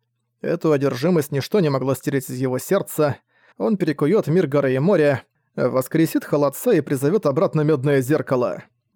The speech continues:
Даже если для этого придется пойти против самих Безбрежных Просторов, он сделает это. Фан Му стоял на вершине Десятых Небес Первой Секты.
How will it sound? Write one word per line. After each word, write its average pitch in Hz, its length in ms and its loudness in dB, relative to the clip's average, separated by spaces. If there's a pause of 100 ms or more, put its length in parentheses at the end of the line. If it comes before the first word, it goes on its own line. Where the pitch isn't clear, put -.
(160)
Даже 156 420 0
если 156 280 0
для 135 220 -2
этого 165 320 2
придется 147 440 -2
пойти 139 360 0
против 160 300 -2
самих 147 360 0
Безбрежных 143 520 -2
Просторов, - 600 -2 (140)
он 175 240 2
сделает 131 520 0
это. 139 420 -2 (560)
Фан 123 260 -2
Му 175 160 2
стоял 208 360 2
на 202 120 2
вершине 170 400 0
Десятых 135 440 -2
Небес 131 380 0
Первой 131 320 2
Секты. - 560 -4